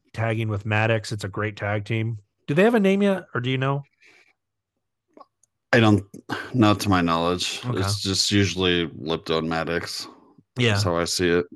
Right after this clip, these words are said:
Speaker 1: I feel like they should have a name by now,
Speaker 2: Or
Speaker 1: but
Speaker 2: Filter, or
Speaker 1: or
Speaker 2: Big
Speaker 1: Dorian,
Speaker 2: Hugs.
Speaker 1: Ex-, Excellent Gray, or Hog Johnson, or,
Speaker 2: Mm-hmm.
Speaker 1: um, but when someone wrestles Royce now,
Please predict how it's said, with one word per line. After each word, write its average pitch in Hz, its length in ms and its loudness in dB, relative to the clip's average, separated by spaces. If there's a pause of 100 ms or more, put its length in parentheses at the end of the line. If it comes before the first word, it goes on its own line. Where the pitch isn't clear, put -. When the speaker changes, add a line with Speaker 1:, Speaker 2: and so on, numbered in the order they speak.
(240)
Speaker 1:
I 131 120 0
feel 180 160 6
like 156 140 6
they 139 120 4
should 123 180 2
have 120 120 6
a 110 40 2
name 110 240 2
by 98 140 0
now, 92 80 4
Speaker 2:
Or 95 40 10
Speaker 1:
but 98 140 4
Speaker 2:
Filter, 92 580 6 (200)
or 80 460 2 (280)
Speaker 1:
or 107 280 2 (720)
Speaker 2:
Big 110 140 -12
Speaker 1:
Dorian, 107 240 2
Speaker 2:
Hugs. 107 540 2
Speaker 1:
Ex-, - 460 -4
Excellent 113 500 -4
Gray, 101 540 0
or 92 340 -4 (500)
Hog 117 340 2
Johnson, 104 840 -4
or, 92 320 -4 (800)
Speaker 2:
Mm-hmm. 127 80 4 (360)
Speaker 1:
um, 90 180 -10 (1400)
but 139 220 6
when 131 320 2
someone 180 540 2
wrestles 135 540 2
Royce 107 460 0
now, 92 440 -8